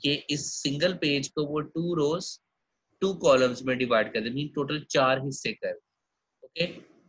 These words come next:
But फिलहाल, अ, इसको हम बाद में भी discuss करेंगे, लेकिन फिलहाल, अ, जो है मैं वन वन रख रहा हूँ। So इसका मतलब है कि आपने अपने page को as a whole ही consider करना है, ओके।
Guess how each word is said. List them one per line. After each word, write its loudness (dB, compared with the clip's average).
But 2
फिलहाल, 2
अ, 0
इसको 2
हम 0
बाद 2
में -4
भी -2
discuss -4
करेंगे, -2
लेकिन -2
फिलहाल, 2
अ, -6
जो -2
है 0
मैं -2
वन -2
वन -2
रख -2
रहा 0
हूँ। -2
So -10
इसका -4
मतलब 0
है 0
कि 2
आपने 0
अपने -2
page -4
को -6
as -2
a 0
whole 4
ही -6
consider -6
करना -10
है, -14
ओके। -20